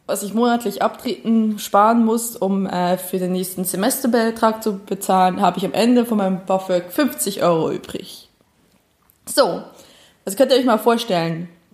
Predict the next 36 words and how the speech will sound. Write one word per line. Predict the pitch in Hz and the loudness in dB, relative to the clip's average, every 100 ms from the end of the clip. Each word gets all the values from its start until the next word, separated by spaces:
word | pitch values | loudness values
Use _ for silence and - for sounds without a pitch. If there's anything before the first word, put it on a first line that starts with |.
| - | -4
gehen | 208 | 0
die | 202 | 0
Schuhe | 196 240 196 | 0 2 0
kaputt. | - 175 - 180 - - _ _ - | -2 -6 -6 -6 -10 -20 _ _ -10
Fünfzig | - 170 - 196 | -6 -6 -4 2
Euro | 175 190 | 4 4
sind | 190 196 - | 2 0 0
weg. | 151 - - - _ _ _ _ - _ _ | -2 -6 -16 -20 _ _ _ _ -20 _ _
Äh, | 190 185 185 180 - | 4 6 4 2 -4
willst | 175 190 190 | -2 -2 -2
du | |
danach | 190 185 190 | -2 -2 0
irgendwie | 226 226 | 2 2
noch | 196 | 2
was | 190 180 | 0 2
anderes | 214 240 233 | 2 2 2
machen, | 240 233 220 | 2 2 0
wie | 190 | 0
mal | 190 175 | 0 0
ins | 165 - | -2 -2
Kino | 247 247 | 0 0
gehen? | 247 240 220 214 | 0 0 0 -2
Geht | 160 - | -6 -6
nicht. | - - - _ _ | -10 -10 -14 _ _
Das | 160 170 | -2 2
Geld | 220 196 | 2 2
ist | 170 - | -4 -8
nicht | - - | -10 -10
da. | - - - - - - 202 | -10 -10 -18 -20 -20 -2 2
Dementsprechend, | 220 220 - 202 208 214 - - | 2 2 2 2 2 -2 -6 -12
bafög | 190 196 214 233 226 | 0 0 2 0 0
ist, | - 196 - | -2 -2 -4
tut | 196 | -4
mir | 202 | -2
leid, | 180 175 175 | 0 -2 -4
witzlos. | - - - - | -10 -12 -14 -14